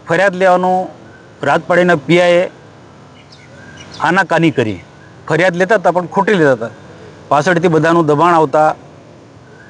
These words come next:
એ ફરિયાદ લીધી. એના પહેલાં પાંચ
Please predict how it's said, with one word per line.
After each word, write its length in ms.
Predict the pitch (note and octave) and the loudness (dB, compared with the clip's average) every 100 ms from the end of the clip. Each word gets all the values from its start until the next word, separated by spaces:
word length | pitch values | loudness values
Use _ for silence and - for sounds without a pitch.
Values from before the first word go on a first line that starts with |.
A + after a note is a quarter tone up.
| - - | -20 -6
એ 60 | D3+ | -4
ફરિયાદ 340 | C3+ D3+ D3 | -2 0 0
લીધી. 360 | B2+ A#2+ G#2 F#2+ - - - - - - - - - - - | 0 -4 -4 -8 -12 -20 -20 -20 -20 -20 -20 -20 -20 -16 -2
એના 260 | D3+ G3 | 0 2
પહેલાં 680 | G3+ G3+ G3 G3+ G3+ G3+ - - | 2 2 4 4 4 2 -4 -2
પાંચ 180 | E3 | -2